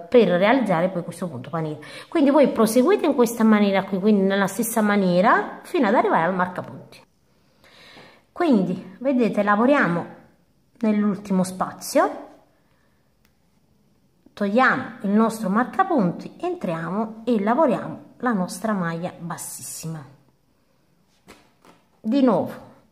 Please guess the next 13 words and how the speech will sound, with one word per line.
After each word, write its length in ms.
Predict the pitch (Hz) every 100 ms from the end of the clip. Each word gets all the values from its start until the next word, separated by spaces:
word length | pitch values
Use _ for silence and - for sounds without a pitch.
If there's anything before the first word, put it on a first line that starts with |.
| -
una 600 | 247 226 180 156 - - - _ _ _ _ _ _ _
catenella, 1040 | - 147 160 160 151 147 180 302 - - - _ _ _ _ _ _ _ -
il 160 | 220
nostro 420 | 208 180 - - 131
marcapunti 880 | 160 214 - 392 185 165 165 - - _ _ _ - _ _ _ _ _ _ _ _ -
e 140 | 240
dobbiamo 580 | 220 262 320 254 165 180
di 120 | 285
nuovo 380 | 349 208 170 208
girare 380 | 381 277 156 196
il 80 |
nostro 340 | 180 170 - 180
lavoro. 440 | 175 156 147 -